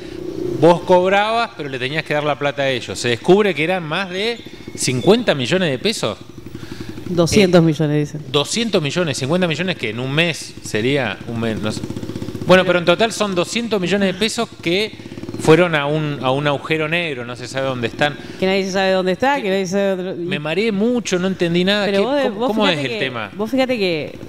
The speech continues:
Speaker 2: que ahí también estábamos apuntadas las organizaciones sociales.
Speaker 1: Claro.
Speaker 2: O sea, eh, digo, estamos como, como en el blanco de todo. Todo lo malo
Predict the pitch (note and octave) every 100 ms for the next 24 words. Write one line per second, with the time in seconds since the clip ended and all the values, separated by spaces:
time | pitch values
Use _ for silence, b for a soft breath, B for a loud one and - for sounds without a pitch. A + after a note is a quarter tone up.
0 | - - F#3 B3 A3+ A#3 C#4+ A3 G#3 G3
1 | F3+ D#3+ E3+ F#3 F3 D#3+ D#3 D#3+ D#3+ F#3
2 | F3 F#3+ F4 B3 D#3+ D3+ F3+ B2 G2+ F#2
3 | - - - - E3+ E3+ D#3 C#3+ - B
4 | B B B - - - D3+ D3 D3 C#3+
5 | - F#3 F#3+ E3 A3+ A#3 G#3+ F#3 E3+ F3+
6 | F3+ F3+ A3 B3+ B3+ G3 A3+ G3+ F#3 C#4+
7 | D4 C4+ D4 D#4 E4 E4+ E4